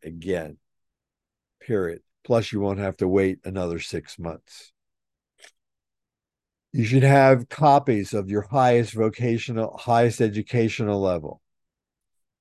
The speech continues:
and go into detail. If you've been to, you've been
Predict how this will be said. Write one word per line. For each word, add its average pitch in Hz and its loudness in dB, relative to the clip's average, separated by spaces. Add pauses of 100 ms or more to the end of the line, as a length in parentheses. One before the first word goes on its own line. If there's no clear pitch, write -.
(140)
and 110 -6
go 127 6
into 139 2
detail. 120 -2
If - -12
you've 98 -4
been 110 2
to, 110 2 (640)
you've 104 -10
been 113 -6